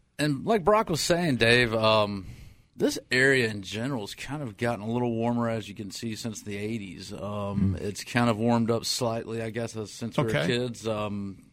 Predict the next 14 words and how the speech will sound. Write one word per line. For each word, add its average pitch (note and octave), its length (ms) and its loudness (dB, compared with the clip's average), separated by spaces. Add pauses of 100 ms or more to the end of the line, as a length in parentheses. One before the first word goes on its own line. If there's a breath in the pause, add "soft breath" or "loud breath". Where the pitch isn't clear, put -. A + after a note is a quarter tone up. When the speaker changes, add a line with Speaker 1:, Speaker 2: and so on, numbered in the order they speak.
(300)
Speaker 1:
I A2+ 100 -2
guess A#2+ 140 0
since A#2+ 180 0
I A2+ 140 6
was A2+ 120 6
a G#2 60 0
kid, A#2 380 6
and, F#2+ 160 8
Speaker 2:
Mm. G2+ 100 -2
Speaker 1:
and G2 260 -6 (160)
m-, A2 240 -6
many C3 280 4
of B2+ 100 4
us B2 240 2